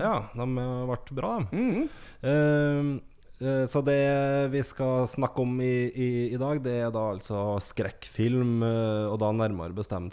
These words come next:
Speaker 1: skrekkfilm fra to tusen og atten og to tusen og nitten.
Speaker 2: Det stemmer det. Skrekkfilm, grøsser eller horror, om du vil.
Speaker 1: Ja, er ikke det egentlig det samme?
Speaker 2: Jo, det er det, men, eh, du, du foretrekker å bruke skrekkfilm.
Speaker 1: Eh, ja,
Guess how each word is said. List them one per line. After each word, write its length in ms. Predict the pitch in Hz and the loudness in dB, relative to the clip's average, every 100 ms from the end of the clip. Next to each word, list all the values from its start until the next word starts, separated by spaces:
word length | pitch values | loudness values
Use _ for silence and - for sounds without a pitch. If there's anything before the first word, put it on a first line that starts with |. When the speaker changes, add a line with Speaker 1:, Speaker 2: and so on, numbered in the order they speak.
| - | -8
Speaker 1:
skrekkfilm 500 | - - - 82 90 | -10 -10 -10 -8 -8
fra 260 | - 85 90 | -6 -6 -6
to 160 | - | -8
tusen 320 | 92 92 - | -8 -8 -4
og 80 | 104 | -4
atten 220 | 98 - 95 | -6 -8 -8
og 80 | |
to 80 | - | -8
tusen 260 | 98 95 98 | -6 -6 -2
og 40 | |
nitten. 420 | 107 104 120 156 120 | -2 0 -2 -2 -4
Speaker 2:
Det 100 | 113 | -8
stemmer 300 | - 180 160 | -4 -2 2
det. 240 | 202 196 135 | 4 4 2
Skrekkfilm, 720 | - 175 - - 180 190 147 | 0 0 0 0 2 4 4
grøsser 480 | 165 185 - 160 185 | 2 2 0 0 2
eller 280 | 175 175 | 2 2
horror, 520 | 170 - 190 170 240 269 | 2 6 6 6 4 4
om 120 | 254 254 | 6 6
du 60 | |
vil. 340 | 262 220 151 107 113 | 6 8 6 4 0
Speaker 1:
Ja, 260 | 95 76 - 107 | 0 0 -4 -4
er 80 | 98 | -4
ikke 160 | - | 0
det 240 | 107 113 110 | 0 2 0
egentlig 240 | 98 107 | -2 -2
det 60 | 113 | 0
samme? 320 | 117 107 147 151 | 0 0 0 2
Speaker 2:
Jo, 180 | 170 233 | 4 4
det 140 | 254 254 | 4 4
er 60 | 302 | 6
det, 220 | 320 190 | 6 4
men, 200 | 233 233 | 2 4
eh, 300 | 233 233 220 | 4 6 4
du, 320 | 180 175 220 | 2 0 0
du 180 | 202 233 | 2 2
foretrekker 540 | 240 190 147 143 160 | 4 4 2 2 2
å 20 | |
bruke 200 | 156 165 - | 2 0 0
skrekkfilm. 560 | 160 139 - 160 170 - - - - | -4 -2 2 4 4 0 -10 -18 -12
Speaker 1:
Eh, 1300 | - 120 123 123 123 120 120 120 120 117 117 117 117 | -4 -2 0 0 0 0 0 0 -2 -2 -2 -2 -2
ja, 100 | 113 | -4